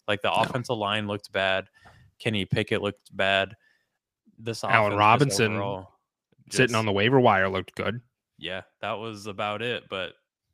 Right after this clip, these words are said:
Speaker 1: uh,
Speaker 2: You, you hit the panic button on Najee?
Speaker 1: Yes.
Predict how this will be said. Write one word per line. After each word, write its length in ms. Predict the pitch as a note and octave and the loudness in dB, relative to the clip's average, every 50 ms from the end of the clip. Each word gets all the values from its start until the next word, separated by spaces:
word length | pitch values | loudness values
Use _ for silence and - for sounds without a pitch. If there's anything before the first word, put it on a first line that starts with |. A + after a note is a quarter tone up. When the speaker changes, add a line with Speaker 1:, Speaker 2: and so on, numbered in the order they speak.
| _ _ _ _ _ _ _ _ _ _ _ _ _ _ _ _ _ - - - | _ _ _ _ _ _ _ _ _ _ _ _ _ _ _ _ _ -20 -20 -20
Speaker 1:
uh, 240 | - - G#2+ F#2+ E2+ A#2+ | -20 -18 -16 -10 0 6
Speaker 2:
You, 160 | E3 F#3+ G3+ - | 8 8 8 8
you 220 | E3 D#3 E3 F3+ | 6 4 6 6
hit 120 | F3 A3 F3 | 8 6 6
the 60 | E3 | 4
panic 260 | - G3 G#3 G#3 F3+ | 4 4 4 4 6
button 180 | D#3 D3+ C#3+ C#3+ | 6 6 6 6
on 120 | C#3 C3 | 4 4
Najee? 300 | B2+ B2 A#2 G#2+ G#2 - - _ _ _ _ - | 4 4 4 4 0 -4 -16 _ _ _ _ -10
Speaker 1:
Yes. 460 | G2+ F#2+ D#2+ - - - - - - | -8 -8 -8 -8 -12 -16 -18 -18 -20